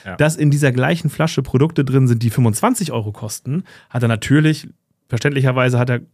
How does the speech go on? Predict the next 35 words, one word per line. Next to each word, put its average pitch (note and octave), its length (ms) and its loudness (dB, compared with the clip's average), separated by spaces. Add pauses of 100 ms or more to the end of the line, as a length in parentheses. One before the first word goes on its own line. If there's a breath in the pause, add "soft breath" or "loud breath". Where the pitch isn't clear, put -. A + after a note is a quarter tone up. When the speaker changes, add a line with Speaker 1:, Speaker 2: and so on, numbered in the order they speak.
(200)
Speaker 2:
Korn B2+ 280 0
nicht B2+ 160 2
auf A2 100 0
dem G#2+ 80 -4
Zettel A#2 280 -2
als, A2 320 -8
äh, A2 300 -8 (460 loud breath)
als A2+ 200 -2
Kunde D3 320 4
sowas. A2 300 0 (340 loud breath)
Aber D#3 160 2
das C3+ 180 -2
hat C#3+ 120 0
bei - 80 0
uns C#3+ 180 4
halt C#3 160 4
richtig - 360 -4
hart C#3+ 220 -4
reingezogen, A#2+ 600 -2
ne? C#3 180 -2
Und B2+ 140 -4
das C3 120 -2
ist B2+ 200 -4
halt C#3 160 0
eben, C#3 300 0
äh, B2+ 420 -4
auch B2+ 180 -4
die C3+ 120 2
Rohstoffe C#3 520 0
und B2 180 -2
alles C3 240 -2
Mögliche C#3+ 420 2
ist A#2 140 -8
teurer A2+ 280 -4
geworden. A2+ 440 -6